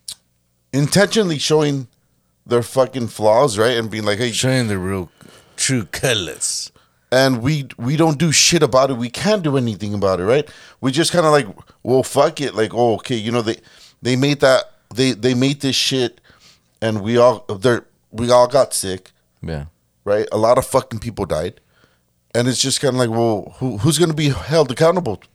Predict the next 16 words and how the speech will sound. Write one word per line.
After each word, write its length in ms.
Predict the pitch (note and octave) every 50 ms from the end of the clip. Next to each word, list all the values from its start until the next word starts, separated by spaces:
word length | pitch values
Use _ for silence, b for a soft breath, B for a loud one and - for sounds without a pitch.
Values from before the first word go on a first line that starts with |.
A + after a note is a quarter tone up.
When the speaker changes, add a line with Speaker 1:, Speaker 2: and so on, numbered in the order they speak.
| _ b b b b b b b b b
Speaker 1:
for 180 | - - G3
that 220 | A#3+ C3 A2 G#2 G2+
bullshit, 540 | C3+ F3 G#3+ A3+ - - - G#2 D#2 G#1 -
right?" 300 | F#2+ G#2 C3 E3+ F3+ - - b b b b b -
Speaker 2:
Nobody. 640 | F2 F#2 G2 G#2 A2+ G#2 F2+ F2 D#2+ D2 C#2 B1+ B1+ - _
Speaker 1:
Nobody 460 | - C3 F3+ F#3+ G3+ A3+ G3+ E3 B2+
is. 340 | G2+ D#2 C2+ - - - - _ _ _ -
Speaker 2:
Nobody. 960 | - D#3 E3+ F#3 F#3 F3+ E3 - E3 E3 E3 D#3+ D#3+ D#3+ D#3+ D#2 D3+ C3+ A2+ - _ _ _ B B B B B B B B B B
Speaker 1:
And 140 | C3 D3 F3
it's 140 | F3 - G3+
a 80 | F#3+
fucking 380 | - - F#3+ F#3 F3 D#3+ E3 D3+
scary 360 | - - E3 D#3 D#3 D3+ C#3+
thought, 380 | C3 - C#3 C3 B2+ A#2 G2 A2
dude. 200 | A#2 A#2 G#2 D2+
And 380 | D2+ A2+ A#2 A2 G2 F#2+ F2